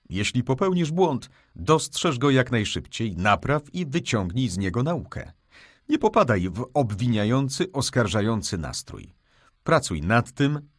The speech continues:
nad czym masz kontrolę. Pracuj nad sobą, nad być.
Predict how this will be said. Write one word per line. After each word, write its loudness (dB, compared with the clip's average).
nad 0
czym -4
masz 0
kontrolę. -4
Pracuj -2
nad 0
sobą, -4
nad -4
być. -6